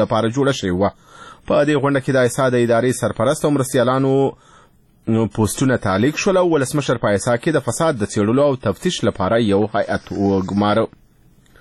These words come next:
ترکمنستان په خپله خاوره کې د ملګرو ملتونو تر څارنې لاندې د افغانانو ترمنځ د خبرو اترو وړاندیز وکړ او ویې ویل چې د افغانستان د مسلې د حل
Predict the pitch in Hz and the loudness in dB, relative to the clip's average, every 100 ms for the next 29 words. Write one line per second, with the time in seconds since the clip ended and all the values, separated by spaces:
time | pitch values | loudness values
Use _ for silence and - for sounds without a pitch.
0 | - - - - - - - - 185 190 | -20 -20 -20 -20 -20 -20 -20 -4 -2 0
1 | 208 214 240 226 208 - 226 208 214 208 | 0 0 0 0 -4 -2 -2 0 0 0
2 | 226 214 185 180 214 208 185 202 185 - | 0 0 0 0 0 0 0 0 0 0
3 | - 160 160 160 160 165 190 196 180 170 | 0 0 2 2 2 0 0 2 2 2
4 | 143 147 151 175 180 - 147 156 147 135 | 2 0 0 0 0 0 0 0 0 -2
5 | 143 135 131 123 143 135 113 104 107 120 | -2 0 2 2 0 2 2 2 0 0
6 | 165 196 190 185 170 156 160 196 185 160 | 0 0 2 2 4 2 0 -2 0 2
7 | 131 131 127 151 139 120 120 123 131 139 | 2 0 -2 0 2 0 0 2 2 2
8 | 131 127 120 107 113 - 101 | 2 4 4 2 -2 -6 -6